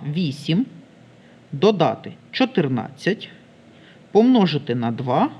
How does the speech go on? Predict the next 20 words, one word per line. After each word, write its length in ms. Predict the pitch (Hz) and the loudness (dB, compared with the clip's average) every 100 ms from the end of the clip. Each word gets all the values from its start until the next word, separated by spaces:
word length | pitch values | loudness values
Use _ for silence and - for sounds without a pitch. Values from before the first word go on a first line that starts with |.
| - | -14
дорівнює 600 | - 139 135 151 240 294 285 | -2 0 2 0 -2 -2 -4
чотири 540 | - 147 - 135 165 277 | -4 -4 -2 -2 -2 -2
помножити 760 | - 143 139 160 185 175 175 - | 0 0 0 -2 -2 -6 -10 -4
на 200 | 143 196 | 0 0
С. 180 | - - - | -2 -12 -8
Ми 180 | - 339 | 0 2
з 120 | 294 | 2
вами 300 | 156 202 294 - | 4 4 2 0
отримали 600 | 151 - 170 214 220 - | -2 0 0 2 0 0
рівняння. 920 | - 170 254 311 190 160 196 196 139 - - - - - - - | 2 2 4 2 2 4 4 4 0 -6 -12 -20 -20 -20 -20 -2
Для 140 | 185 | 0
того, 320 | 220 339 285 247 | 2 4 4 2
тільки 420 | - 294 247 233 | 2 0 2 2
замість 420 | 190 240 214 175 | 4 4 4 2
букви 320 | 190 226 220 | -2 2 2
Х 340 | 262 392 403 208 | 4 2 2 0
у 40 | |
нас 220 | 202 302 | 2 2
буква 400 | 139 208 175 143 139 | 0 -2 -2 -6 -6
С. 160 | - | -10